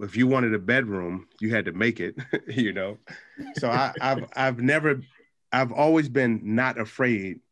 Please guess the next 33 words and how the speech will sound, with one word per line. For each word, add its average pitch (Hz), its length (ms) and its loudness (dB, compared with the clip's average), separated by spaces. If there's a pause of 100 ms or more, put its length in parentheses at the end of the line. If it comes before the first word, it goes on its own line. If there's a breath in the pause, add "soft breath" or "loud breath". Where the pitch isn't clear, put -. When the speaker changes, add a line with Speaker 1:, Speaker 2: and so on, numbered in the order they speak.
(280)
Speaker 1:
to - 80 -4
pick 127 220 -2
up 113 160 0
a 101 40 -4
hammer. 98 540 -2 (100)
And, 104 320 -2
um, 101 480 -2 (1080 soft breath)
but 127 220 -2
when 127 200 -2
I 131 60 0
started 151 400 -2
teaching 123 680 -2 (840)
in 120 100 2
Montgomery 113 440 2
County, 107 600 -2 (420)
it, 120 240 -4
<clears throat> 160 520 -2
I 101 60 -8
started 139 360 0
studying 139 280 2
for 131 120 -2
my 117 140 2
master's 120 480 2
degree, 101 400 -2
and 101 80 -2
it 113 60 0
didn't 143 240 -2
take 139 160 0
me 113 120 0
long 110 300 -2
to 101 60 -4
realize 98 540 -2
that 92 280 -4